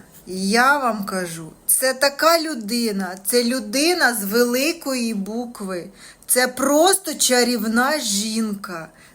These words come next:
Ви зайдіть, от я вам наполегливо рекомендую зайти до неї на сторінку, підписатися і подивитися її діяльність, чим вона займається, як вона живе.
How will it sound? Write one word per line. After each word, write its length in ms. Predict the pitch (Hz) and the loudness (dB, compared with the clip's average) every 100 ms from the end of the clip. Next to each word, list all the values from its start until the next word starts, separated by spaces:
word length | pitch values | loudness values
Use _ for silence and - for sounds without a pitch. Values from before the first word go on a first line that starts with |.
| - | -8
Ви 180 | 202 220 | -2 2
зайдіть, 540 | 226 226 202 233 - | 2 2 -2 -6 -6
от 220 | 208 208 | -6 -4
я 160 | 208 247 | 2 2
вам 180 | 262 269 | 2 0
наполегливо 920 | 285 285 302 262 226 214 190 190 185 | 0 2 2 4 2 2 -2 -6 -6
рекомендую 640 | 185 190 190 196 233 339 | -8 -8 -6 -6 -4 -6
зайти 280 | 214 208 247 | -4 -8 -8
до 120 | 220 | -6
неї 200 | 226 226 | -4 -2
на 100 | 226 | -4
сторінку, 420 | 214 226 320 - | -6 -8 -10 -10
підписатися 680 | 202 196 214 254 294 269 - | -12 -6 -4 0 -2 -2 -4
і 100 | - | -6
подивитися 600 | 196 202 208 254 254 - | -6 -6 -4 -4 -4 -4
її 320 | 202 202 208 | -2 -4 -6
діяльність, 680 | 196 196 196 202 220 190 165 | -6 -6 -2 -2 -2 -4 -6
чим 100 | - | -6
вона 200 | 262 262 | -6 -4
займається, 560 | 240 254 233 240 208 208 | -4 -2 0 0 -2 -4
як 120 | 196 | -6
вона 200 | 233 240 | -4 -4
живе. 300 | 240 254 233 | -4 -6 -6